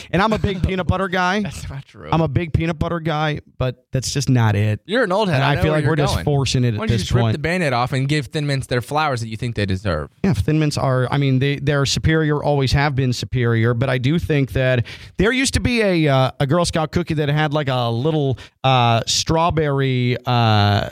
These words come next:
Speaker 1: you know, like a gelatin type of strawberry sweet thing in the middle of it, uh, like a little pinwheel thing. Those were excellent. Those were really, really, really good. They, they don't make those anymore. The, uh, what do they call them? The trefoils?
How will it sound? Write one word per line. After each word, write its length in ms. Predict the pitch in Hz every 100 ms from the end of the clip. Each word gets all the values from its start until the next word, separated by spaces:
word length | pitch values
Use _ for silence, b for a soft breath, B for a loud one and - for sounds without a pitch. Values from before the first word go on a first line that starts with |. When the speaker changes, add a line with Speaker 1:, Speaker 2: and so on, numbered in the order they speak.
| -
Speaker 1:
you 140 | - 160
know, 340 | 160 147 147
like 140 | 147 127
a 80 |
gelatin 520 | 123 131 175 185 156 151
type 160 | 156
of 60 | 143
strawberry 380 | 156 156 147 135
sweet 300 | 147 180 -
thing 140 | 151
in 60 | 131
the 60 |
middle 300 | 127 123 117
of 140 | 110 110
it, 160 | 120 B B -
uh, 260 | 127 131 131
like 100 | 139
a 40 |
little 140 | 151 127
pinwheel 460 | 165 196 175 143
thing. 440 | 120 127 120 117 131 b -
Those 240 | 156 208
were 140 | 175 -
excellent. 520 | 123 - 117 113 117 B _
Those 220 | 147 175
were 120 | 165 160
really, 280 | 151 139 123
really, 260 | 123 117
really 260 | 113 110 107
good. 320 | 104 110 117
They, 220 | 143 147
they 160 | 143 151
don't 140 | 160
make 160 | 160 123
those 280 | 160 185 143
anymore. 520 | 127 120 113 117 135 B B
The, 260 | 156 175 170
uh, 240 | 156 156
what 100 | 185
do 60 | 202
they 80 |
call 120 | 196 185
them? 60 |
The 80 | 139
trefoils? 640 | - 175 196 214 220 220